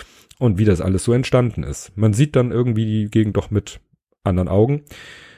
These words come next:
Wie gesagt, es gibt leider kein Buch über Bramfeld, aber wir haben ja andere Bücher über Bramfeld. Ja,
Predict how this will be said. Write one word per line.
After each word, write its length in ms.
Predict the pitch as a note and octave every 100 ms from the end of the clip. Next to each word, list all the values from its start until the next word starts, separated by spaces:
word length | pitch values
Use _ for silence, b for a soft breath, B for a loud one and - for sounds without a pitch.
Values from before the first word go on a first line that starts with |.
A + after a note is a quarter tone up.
| B
Wie 60 | C3
gesagt, 240 | C#3 C3+
es 80 | G#2+
gibt 140 | - A2+
leider 200 | A#2 G#2+
kein 240 | B2+ C3
Buch 140 | B2+
über 160 | A#2 F#2
Bramfeld, 640 | E2+ F2+ B2+ - F3+ - - _ _ _ _ _ -
aber 200 | G2 D#2+
wir 100 | D#2+
haben 180 | E2+ E2
ja 120 | D2+
andere 260 | E2+ A2+ A#2
Bücher 240 | C3+ C#3
über 160 | B2 C3
Bramfeld. 580 | B2 B2+ C3+ C#3 C#3 - _ _ _ B B B B B B _ _
Ja, 280 | C3 B2+ F2